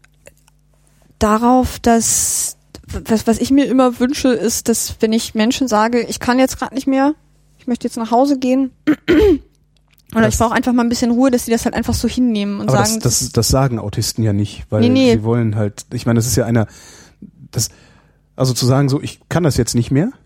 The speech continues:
Speaker 2: ich muss jetzt aus dieser Situation raus“, ist halt auch unhöflich.
Speaker 1: Eben, deswegen können wir es ja auch nicht sagen. Und ich würd mir halt wünschen, es würde einfach gehen und die Leute würden sagen, „Ah ja, die hat Asperger, das ist okay, die kommt in fünf Minuten wieder.“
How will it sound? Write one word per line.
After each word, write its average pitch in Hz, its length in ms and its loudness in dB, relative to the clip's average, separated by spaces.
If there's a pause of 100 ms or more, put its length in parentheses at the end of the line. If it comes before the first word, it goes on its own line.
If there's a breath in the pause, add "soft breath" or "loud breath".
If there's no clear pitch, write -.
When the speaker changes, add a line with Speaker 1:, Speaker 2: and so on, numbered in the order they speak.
(140)
Speaker 2:
ich 117 160 -6
muss 175 160 2
jetzt 151 160 0
aus 131 140 -4
dieser 143 240 4
Situation 139 640 0
raus“, 101 240 -2
ist - 180 -2
halt 120 160 0
auch 107 160 -8
unhöflich. 104 840 -6 (140)
Speaker 1:
Eben, 254 280 2
deswegen 226 380 -2
können 269 200 2
wir 262 60 4
es 233 80 -2
ja 220 120 2
auch 196 40 0
nicht 214 160 -4
sagen. 226 240 0
Und 208 60 -2
ich - 100 -8
würd 214 100 -8
mir 214 100 0
halt 208 160 0
wünschen, 214 280 -4
es - 180 -6 (180)
würde 214 320 0
einfach - 320 -2
gehen 240 300 2
und 190 140 -2
die 202 40 2
Leute 196 220 2
würden 196 180 -2
sagen, 202 220 0
„Ah 330 160 0
ja, 330 140 4
die 285 120 2
hat 262 140 -4
Asperger, 240 400 -2
das 233 140 -4
ist - 60 -16
okay, 233 240 -6
die 240 60 -2
kommt 262 200 -8
in 226 80 -8
fünf 233 220 -8
Minuten 202 280 -2
wieder.“ 214 240 0